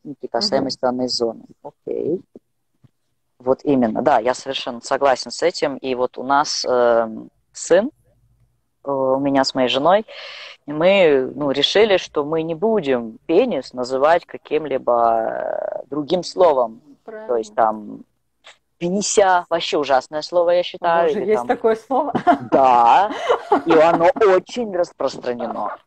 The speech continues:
Speaker 1: очень. Потому что люди стесняются, боятся называть
Speaker 2: Мгм.
Speaker 1: органы своими именами. Это пенис, там, вагина и так далее. И если ребёнок в какой-то момент сам говорит, что «нет,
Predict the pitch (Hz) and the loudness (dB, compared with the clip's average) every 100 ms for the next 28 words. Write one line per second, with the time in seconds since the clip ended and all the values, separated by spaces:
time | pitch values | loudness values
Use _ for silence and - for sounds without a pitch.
0 | _ 175 202 - - 135 107 _ - - | _ 2 2 2 -4 -6 -6 _ -16 -14
1 | - 170 190 180 180 170 233 214 190 - | -2 -2 -2 -2 0 0 -2 -4 -8 -12
2 | - 185 220 226 180 - 143 135 143 147 | -6 2 4 6 4 0 -4 0 2 4
3 | 165 190 - 156 139 131 127 151 180 156 | 2 2 -2 -12 -10 -6 0 2 0 0
4 | 175 156 135 127 - 160 147 139 151 139 | -2 -2 -12 -14 -10 -10 -10 -4 -2 -2
5 | - - - 214 214 - _ 370 214 208 | -4 -4 -2 -2 -4 -12 _ 0 0 0
6 | 165 - - _ _ _ _ 220 254 _ | -8 -10 -18 _ _ _ _ -20 -20 _
7 | _ _ 170 156 147 180 170 170 202 180 | _ _ 2 2 2 2 2 -4 -6 -6
8 | 120 - 175 175 185 170 185 151 135 127 | -6 -8 -6 -2 -2 0 0 2 0 0
9 | 151 180 226 196 170 156 196 240 214 160 | -2 -4 -4 -6 -6 -2 0 0 -2 -6
10 | 131 - _ - 165 220 214 170 170 196 | -8 -12 _ -8 -2 0 0 -2 -4 -4
11 | 202 131 - _ _ - 202 170 165 175 | -8 -8 -10 _ _ 0 0 2 2 2
12 | 175 156 - - 143 127 _ _ _ _ | 0 -4 -10 -2 0 0 _ _ _ _
13 | - 160 196 127 | -10 0 2 0